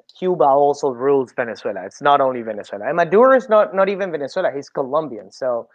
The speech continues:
we have a Colombian dude that is a Venezuelan president that is in touch constantly with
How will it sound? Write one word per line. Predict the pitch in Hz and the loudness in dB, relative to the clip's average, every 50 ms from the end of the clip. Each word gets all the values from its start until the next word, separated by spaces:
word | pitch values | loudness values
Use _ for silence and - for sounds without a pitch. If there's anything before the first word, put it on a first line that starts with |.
| _ _ _ _ _ _ | _ _ _ _ _ _
we | - 156 160 | -2 2 2
have | 175 170 165 | 4 4 2
a | 170 | 0
Colombian | - 165 151 156 170 190 196 214 208 208 | 0 2 2 2 2 2 2 0 0 2
dude | 185 185 165 160 160 135 | 2 2 2 0 0 -2
that | 147 139 | -6 -6
is | 135 123 | -6 -8
a | 139 | -10
Venezuelan | 131 127 127 135 131 - 160 165 185 180 | -10 -8 -8 -8 -6 -4 -4 -4 -4 -2
president | - 175 147 147 - 147 151 147 147 | 0 0 0 0 -2 -6 -8 -6 -6
that | 139 123 | -6 -8
is | 127 - | -8 -12
in | 131 131 123 | -14 -16 -6
touch | - 147 151 147 147 - - _ _ _ | -2 0 2 2 0 -2 -10 _ _ _
constantly | - - 165 175 196 202 196 - 165 151 139 139 127 | -2 2 2 2 2 0 -2 -4 -4 -4 -4 -6 -6
with | 127 143 170 175 | -6 -6 -6 -8